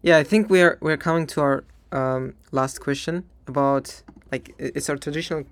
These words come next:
question in our podcast. Uh, can you give any advice for young people that potentially probably interested in computer science, maybe already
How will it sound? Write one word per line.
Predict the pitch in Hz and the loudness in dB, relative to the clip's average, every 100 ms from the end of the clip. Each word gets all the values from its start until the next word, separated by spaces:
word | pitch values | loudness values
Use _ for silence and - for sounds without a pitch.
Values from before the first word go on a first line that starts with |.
| _ | _
question | - 151 - 156 | -8 -8 -6 -6
in | 143 | -6
our | 139 139 - - | -6 -8 -10 -12
podcast. | 143 143 160 - - - _ - - - - - - - | -10 -6 -8 -8 -20 -20 _ -20 -20 -20 -20 -20 -20 -12
Uh, | 131 131 127 - - | -8 -6 -8 -12 -18
can | - 170 | -4 -2
you | |
give | 180 220 | -2 -2
any | 240 226 180 175 - - - | -2 0 0 -4 -20 -20 -12
advice | 139 139 143 156 | -4 2 2 2
for | - 143 135 127 | -2 0 0 -2
young | 139 139 | -2 -4
people | 143 151 170 202 - _ _ _ - _ _ _ - | -4 -6 -4 -4 -8 _ _ _ -20 _ _ _ -6
that | 135 - | -6 -6
potentially | - 147 - 151 | -8 -8 -6 -6
probably | - 147 139 139 | -4 -6 -4 -6
interested | 131 143 139 127 | -6 -8 -10 -8
in | 131 131 120 | -8 -8 -10
computer | - 127 139 | -12 -8 -8
science, | 147 151 147 160 - | -6 -6 -4 -6 -8
maybe | 139 131 | -6 -4
already | 127 131 135 139 143 | -2 -2 -4 -2 -4